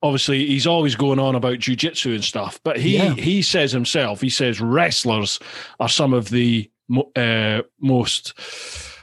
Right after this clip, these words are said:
Speaker 1: uh, what's the word he used? Like, the epitome of, of an athlete for him,
Speaker 2: Yeah.
Speaker 1: he says, is, is, is a wrestler. Because
Speaker 2: Yeah.
Speaker 1: he said that the levels of fitness and the workouts that they do and what they put their bodies through, you know, you, you can't beat that.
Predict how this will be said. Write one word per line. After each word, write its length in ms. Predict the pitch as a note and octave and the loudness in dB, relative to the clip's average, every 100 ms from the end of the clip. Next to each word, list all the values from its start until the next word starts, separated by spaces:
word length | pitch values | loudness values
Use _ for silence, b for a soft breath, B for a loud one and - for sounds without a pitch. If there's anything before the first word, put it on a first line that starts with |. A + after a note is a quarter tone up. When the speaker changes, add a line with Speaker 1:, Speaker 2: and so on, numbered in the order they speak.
| - | -8
Speaker 1:
uh, 540 | A2+ A2 G#2+ G#2 G2+ G#2 | -4 -2 0 0 -2 -2
what's 220 | A#2+ - | -2 -2
the 60 | |
word 160 | A#2 A2 | 0 -2
he 120 | - | -2
used? 540 | A2 G#2+ G2+ F#2+ - - - | 0 0 0 -4 -8 -8 -4
Like, 160 | C3+ | 0
the 100 | C3+ | 0
epitome 600 | C#3 - F#3 D#3+ C#3 A#2 C3 | 0 0 0 0 0 2 2
of, 380 | C3 A#2+ G#2 - - | 2 2 -2 -14 -6
of 140 | C3 | 0
an 120 | B2+ C3 | 0 0
athlete 680 | - C#3+ - - G#2+ A#2 - - - | 0 0 -2 -4 -4 -4 -6 -16 -8
for 160 | - | -2
him, 220 | G#2+ C3+ B2 | 0 2 2
Speaker 2:
Yeah. 140 | A3 | 2
Speaker 1:
he 60 | G3+ | 2
says, 300 | A#2 A2 A#2 | 0 -2 -2
is, 160 | A2+ - | -4 -2
is, 160 | C#3 A#2 - | -2 -2 -2
is 120 | C3+ | -2
a 100 | A#2+ | 0
wrestler. 400 | B2+ F3 - A2 B B B - | 2 0 -2 -6 B B B -2
Because 140 | B2+ | 2
Speaker 2:
Yeah. 100 | G#3 | 2
Speaker 1:
he 60 | B2 | 2
said 200 | C#3 C3 | 0 0
that 160 | C#3+ | 0
the 100 | D3 | 0
levels 360 | D#3 F3+ D#3 C3 | 2 2 0 -2
of 100 | A#2 | -2
fitness 600 | C4 C4 C#3 A#2+ - - - | -2 0 -2 -2 -4 -6 -4
and 240 | C3+ B2 | -2 0
the 60 | A#2+ | 0
workouts 580 | B2 F3+ - B2 B2 - | 0 0 0 0 0 -4
that 140 | A#2+ | -2
they 160 | B2+ A2+ | 0 2
do 400 | E3+ E3 D#3 B2+ | 4 4 4 2
and 240 | A2 G#2+ - _ _ _ _ _ | 0 -4 -10 _ _ _ _ _
what 200 | - D3+ | 0 0
they 100 | D3 | 2
put 200 | C3+ - | 0 0
their 100 | C3+ | 0
bodies 480 | A#2 D#3 D#3+ C3+ G#2+ | 2 2 2 0 -2
through, 260 | - G#2 G#2 B B B - - | -2 -4 -4 B B B -16 -12
you 220 | E3 E3 | -2 0
know, 60 | C3+ | 0
you, 340 | A#2 C#3+ D#3 - | 0 -4 -8 -8
you 120 | D3 | -4
can't 260 | - G3+ | -2 0
beat 200 | G#2+ G#3+ G3 | 0 -2 -2
that. 160 | F#3+ | -4